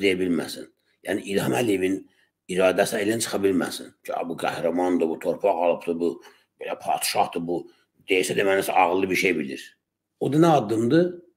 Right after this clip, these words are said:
Azərbaycanın yenidən o ittifaqa aparılması. Bunu mən doxsan dördüncü ildən hey yazıram, deyirəm ki, Heydər Əliyev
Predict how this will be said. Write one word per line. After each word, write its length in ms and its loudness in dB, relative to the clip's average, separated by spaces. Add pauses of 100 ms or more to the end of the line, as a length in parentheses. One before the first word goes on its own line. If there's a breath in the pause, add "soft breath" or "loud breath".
(640)
Azərbaycanın 1120 0 (300)
yenidən 480 0
o 100 0
ittifaqa 460 -4
aparılması. 680 -8 (200)
Bunu 180 6
mən 220 6 (440)
doxsan 520 -2
dördüncü 480 2
ildən 260 -2
hey 240 -6
yazıram, 720 0
deyirəm 480 2 (160)
ki, 160 0 (240)
Heydər 400 4
Əliyev 380 2